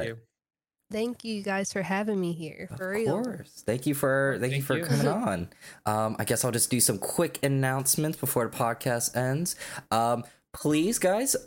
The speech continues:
Speaker 3: uh, donate to our Pride fundraiser in support of Trevor Project. Uh, we have,
Speaker 2: Yes,
Speaker 3: I think we have some
Speaker 2: sir.
Speaker 3: hoodies, hats, ca-, uh, hats, um, and stickers available right now. We hit fifteen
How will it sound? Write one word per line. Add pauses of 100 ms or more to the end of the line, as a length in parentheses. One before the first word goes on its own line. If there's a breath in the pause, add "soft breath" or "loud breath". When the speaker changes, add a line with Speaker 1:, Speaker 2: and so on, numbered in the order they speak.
Speaker 3:
uh,
donate
to
our
Pride
fundraiser
in
support
of
Trevor
Project. (340 loud breath)
Uh,
we
have,
Speaker 2:
Yes,
Speaker 3:
I
think
we
have
some
Speaker 2:
sir.
Speaker 3:
hoodies, (320 loud breath)
hats,
ca-,
uh,
hats,
um,
and
stickers
available
right
now. (320 loud breath)
We
hit
fifteen